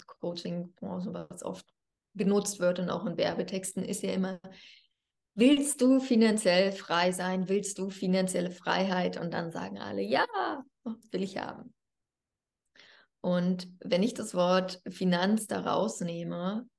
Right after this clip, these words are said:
dann ist das Wort Freiheit. Und frei bin ich, wenn ich keine Abhängigkeiten habe.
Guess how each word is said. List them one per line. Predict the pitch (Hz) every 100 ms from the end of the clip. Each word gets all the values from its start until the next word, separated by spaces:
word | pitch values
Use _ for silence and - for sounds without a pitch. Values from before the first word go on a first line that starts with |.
| _ _
dann | - 180
ist | 190 190
das | 185
Wort | - 180
Freiheit. | - - - 202 202 - - -
Und | 185
frei | 180 190 185
bin | 190 202
ich, | 214 -
wenn | 202
ich | 180
keine | 208 185
Abhängigkeiten | 214 254 240 - 214 - 190
habe. | -